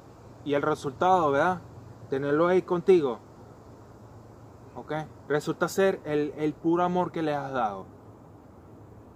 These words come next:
Cuando tus hijos están sanos, están tranquilos, están a salvo, mira, te lo aseguro, te lo juro que van a, que va-, que están haciendo un buen, buen trabajo.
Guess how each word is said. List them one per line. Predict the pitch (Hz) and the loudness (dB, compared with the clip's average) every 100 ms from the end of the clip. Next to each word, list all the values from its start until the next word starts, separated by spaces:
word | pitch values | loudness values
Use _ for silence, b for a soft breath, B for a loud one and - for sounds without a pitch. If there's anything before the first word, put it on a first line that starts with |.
| - - - - - | -20 -20 -20 -20 -12
Cuando | 135 156 | -4 -4
tus | 160 160 | -4 -2
hijos | 190 226 | 0 2
están | 202 - 196 214 208 | 0 2 2 2 -2
sanos, | - 220 220 214 202 | 0 2 4 2 0
están | 170 - 180 185 | -4 -4 -6 -4
tranquilos, | 190 180 - 208 208 190 | -4 -4 -2 2 2 2
están | 156 165 170 | -2 -4 -2
a | 180 | -4
salvo, | - 208 202 202 190 - - - - - - - - - - - - | 2 2 4 2 0 -12 -20 -20 -20 -20 -20 -20 -20 -20 -20 -20 -12
mira, | 135 135 110 - - - - - - - - - - - - - - 120 | -4 -2 -4 -10 -20 -20 -20 -20 -20 -20 -20 -20 -20 -20 -20 -20 -16 -6
te | |
lo | 135 | -4
aseguro, | 131 131 123 135 110 - - - - - - - - - - - - | -4 -4 0 0 0 -8 -20 -20 -20 -20 -20 -20 -20 -20 -20 -20 -6
te | 131 | -2
lo | 143 | 2
juro | 156 180 185 | 4 4 4
que | 156 | 2
van | 147 180 | 2 0
a, | 180 131 - | -2 -6 -6
que | 135 | -4
va-, | 147 135 | -2 -6
que | 127 | -4
están | 135 147 160 | -2 0 0
haciendo | 165 175 165 | 0 -6 -4
un | |
buen, | 147 185 175 | 0 0 0
buen | 180 175 | -2 -2
trabajo. | 160 143 120 107 104 | 0 2 2 -2 -8